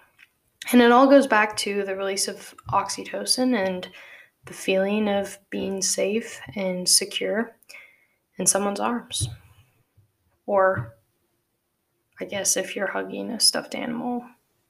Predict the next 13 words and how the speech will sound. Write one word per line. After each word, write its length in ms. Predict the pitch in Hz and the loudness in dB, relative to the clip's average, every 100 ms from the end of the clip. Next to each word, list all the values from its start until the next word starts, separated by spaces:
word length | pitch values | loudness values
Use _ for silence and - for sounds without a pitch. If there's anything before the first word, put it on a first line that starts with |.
| _ _ _ _ _ _ _ _ _ _ _ | _ _ _ _ _ _ _ _ _ _ _
being 220 | 196 190 | -6 -2
safe 340 | 185 - 185 190 | 0 0 -2 -6
and 100 | 185 | -4
secure 500 | - - - 196 185 | -4 -4 -8 -4 -4
next 680 | 185 185 190 - - - - | -4 -4 -2 0 0 0 -4
to 640 | 202 208 - 214 226 220 | -6 -6 -8 -8 -8 -10
your 880 | 233 220 214 214 214 214 220 220 220 - _ _ _ _ _ _ _ _ _ _ _ - | -6 -2 0 0 -2 -4 -6 -8 -14 -20 _ _ _ _ _ _ _ _ _ _ _ -4
stuffed 500 | - - 202 - - | 0 0 -2 -6 -6
cow. 460 | 190 185 190 190 - _ _ _ _ _ _ _ _ _ _ _ _ - - - _ _ _ | -4 -4 -8 -12 -16 _ _ _ _ _ _ _ _ _ _ _ _ -18 -18 -20 _ _ _
Yep, 380 | 233 277 262 - _ _ - | 2 2 0 -16 _ _ 2
okay. 480 | 262 269 240 208 - - _ _ _ _ _ _ | 2 4 0 -2 -8 -18 _ _ _ _ _ _
It 140 | - 196 | -6 -2
is 580 | 220 214 - - - | 2 4 4 2 -4